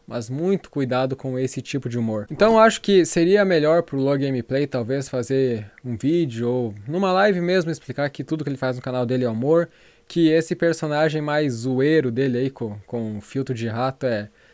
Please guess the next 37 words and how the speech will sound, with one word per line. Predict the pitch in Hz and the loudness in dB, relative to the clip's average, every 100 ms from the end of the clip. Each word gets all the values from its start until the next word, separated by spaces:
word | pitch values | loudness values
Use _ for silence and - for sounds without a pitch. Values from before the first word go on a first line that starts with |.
| _ | _
é | 139 | -8
pra | 135 139 | -4 -4
ser | 151 | -2
um | 151 | -2
babaca | 131 113 139 156 - | -2 0 0 0 0
ou | 123 | -4
alguma | 131 143 | -2 -6
coisa | 143 139 | -4 -4
assim, | 127 143 143 | -6 -6 -6
tá | 131 | -6
ligado? | 113 120 123 127 | -4 -2 -2 -4
Porque | 139 127 156 165 156 - _ _ _ _ - | -6 -4 0 2 2 -2 _ _ _ _ -4
ah, | 147 139 127 - - | 0 2 0 -2 2
talvez | 156 135 185 233 147 | 2 4 4 4 2
daqui | 131 - | -2 -2
a | 135 | -6
um | |
tempo | - 156 175 151 | -2 0 0 -2
as | - | -4
pessoas | 131 139 - | -6 -6 -6
comecem | 139 139 139 151 | -4 -2 -2 -2
a | |
olhar | 135 131 135 | -2 -2 -2
essa | - | -6
situação, | - 135 135 127 151 147 | -12 -6 -6 -2 -2 -2
comecem | 131 123 127 - | -4 -4 -4 -4
a | 135 | -4
olhar | 131 | -2
outros | 135 147 - | -2 -2 -6
clipes | - 143 143 131 | -6 -6 -6 -6
do | 139 | -2
Lua | 135 131 | 0 0
Gameplay | 139 135 139 151 165 | -2 -4 -2 -2 -2
e, | 143 | -2
sabe, | - 165 160 135 | 2 4 4 0
formar | - 143 143 151 156 | -2 -4 0 2 2
outro, | 139 151 170 - 151 123 113 | 4 2 0 -2 -2 -2 -4